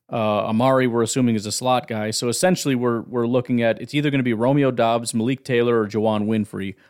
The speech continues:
are kind of the three. If you assume that Romeo is a rookie, so they're not gonna just rush him into it, it's kind of a question of, is it Malik or is it Juwann Winfrey? Well, the very clear answer is Winfrey, and he didn't do himself, he, he, he didn't hurt his chances of, of, um, I don't wanna say making the team, because he,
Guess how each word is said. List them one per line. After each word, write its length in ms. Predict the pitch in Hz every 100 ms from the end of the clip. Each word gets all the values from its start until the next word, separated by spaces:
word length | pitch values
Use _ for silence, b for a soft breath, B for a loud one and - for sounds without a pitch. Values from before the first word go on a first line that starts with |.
| b
are 80 | 113
kind 220 | 135 123
of 80 | 107
the 80 | 110
three. 420 | - 139 110 107 _ _
If 140 | - 117
you 100 | 120
assume 320 | 107 160 147
that 180 | 123 107
Romeo 400 | 127 131 123 117
is 80 | 107
a 60 |
rookie, 300 | 107 131 -
so 140 | 123 123
they're 100 | 110
not 200 | 113 110
gonna 140 | 110
just 200 | 101 101
rush 400 | 107 107 117 104
him 120 | 117 160
into 200 | 170 131
it, 120 | 123
it's 140 | 120
kind 160 | - 131
of 60 | 120
a 40 |
question 300 | 135 117 127
of, 60 | 107
is 180 | 123
it 80 | 120
Malik 320 | 110 110 110
or 100 | 110
is 100 | 110
it 120 | 104 -
Juwann 340 | 104 98 98
Winfrey? 480 | 117 107 95 78 - _ _ _ _ -
Well, 200 | 120 113
the 60 |
very 240 | 110 131 120
clear 300 | - 123 113
answer 260 | 113 107
is 120 | 110
Winfrey, 420 | 98 117 107 110 104
and 80 | 110
he 60 |
didn't 220 | 123 131
do 100 | 120
himself, 400 | 127 113 127 117
he, 120 | 123 117
he, 340 | - 123 127
he 120 | - 123
didn't 260 | 151 156
hurt 240 | - 151 143
his 160 | 123
chances 480 | - 135 127 117 107
of, 180 | 104 104
of, 340 | 113 110 104 104
um, 320 | 104 101 98 - _ -
I 40 | 131
don't 80 |
wanna 100 | 127
say 100 | 104
making 360 | 104 104 104 104
the 80 | 95
team, 260 | - 101
because 220 | 95 101 98
he, 160 | 98